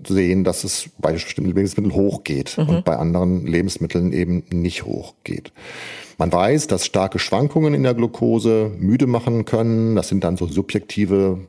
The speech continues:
Speaker 1: Probleme, Zittern, Übellaunigkeit, manchmal Kopfschmerzen, Erschöpfung, Heißhunger. Das sind dann aber nicht die Spitzen, sondern das sind die Abfälle, die dann danach kommen,
Speaker 2: Mhm.
Speaker 1: die das Problem mit verursachen.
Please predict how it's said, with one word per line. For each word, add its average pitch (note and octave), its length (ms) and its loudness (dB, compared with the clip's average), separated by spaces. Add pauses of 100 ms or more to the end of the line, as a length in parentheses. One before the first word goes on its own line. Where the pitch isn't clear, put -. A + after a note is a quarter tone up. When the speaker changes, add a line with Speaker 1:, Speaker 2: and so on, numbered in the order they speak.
Speaker 1:
Probleme, F2+ 640 2
Zittern, F#2 720 2
Übellaunigkeit, E2+ 1040 0
manchmal D#2 300 -4
Kopfschmerzen, - 680 -2
Erschöpfung, D#2 540 -4
Heißhunger. G2+ 640 0 (560)
Das - 200 -2
sind A2 180 0
dann F#2+ 140 2
aber F#2 180 2
nicht F2+ 200 -2
die F2+ 80 -4
Spitzen, C#3 720 0
sondern G2 400 2
das F2 140 -2
sind G2+ 180 0
die G2 140 2
Abfälle, F#2+ 440 0
die G2 120 0
dann F2+ 240 2
danach F#2+ 400 0
kommen, F2 360 2
Speaker 2:
Mhm. E2 40 -2
Speaker 1:
die F2 80 0
das - 160 -2
Problem E2 420 0
mit D#2+ 160 0
verursachen. D2+ 760 -2